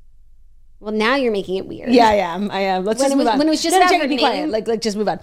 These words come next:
Speaker 1: Okay.
Speaker 2: So we've got a great show today. Um, it's just gonna be two gorgeous girls being absolutely gorgeous, talking to gorgeous boys and girls. Like,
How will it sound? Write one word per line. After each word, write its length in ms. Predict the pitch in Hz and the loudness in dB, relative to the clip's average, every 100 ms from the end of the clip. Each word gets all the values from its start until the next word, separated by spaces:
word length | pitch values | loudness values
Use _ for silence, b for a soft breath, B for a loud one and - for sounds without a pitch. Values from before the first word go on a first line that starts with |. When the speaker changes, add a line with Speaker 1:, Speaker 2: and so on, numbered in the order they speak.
| 240 | -2
Speaker 1:
Okay. 280 | 220 - 196 | -2 -4 -4
Speaker 2:
So 220 | - 320 | 2 2
we've 140 | 311 | 2
got 120 | 349 392 | 0 2
a 40 | |
great 180 | 330 233 | 0 2
show 340 | 208 170 170 | 0 2 0
today. 500 | - 202 165 147 165 - | 0 0 0 0 0 2
Um, 320 | 185 180 196 | 2 2 -2
it's 160 | 208 - | -4 -2
just 160 | 226 | -4
gonna 140 | 254 233 | -2 0
be 80 | 226 | 0
two 280 | - 302 233 | 0 -2 2
gorgeous 520 | 220 226 220 240 - | 4 4 2 -2 -2
girls 380 | 208 202 240 208 | 0 2 2 0
being 560 | 208 165 202 226 196 | -8 -8 -4 -2 -2
absolutely 600 | - 180 175 - 190 151 185 | -4 -6 -6 -6 -6 -4 -2
gorgeous, 440 | 196 196 240 - | -2 -2 -4 -6
talking 600 | - - 285 311 247 220 | -8 -2 0 0 -4 -6
to 480 | - - 254 294 349 - b - 180 | -4 -2 -2 -2 -4 -6 b -20 -4
gorgeous 640 | 214 226 202 202 180 - - | 0 2 2 -2 -2 -4 -8
boys 280 | 190 175 160 | -2 -2 -4
and 80 | |
girls. 340 | 147 143 - - | -8 -8 -4 2
Like, 200 | 196 | 2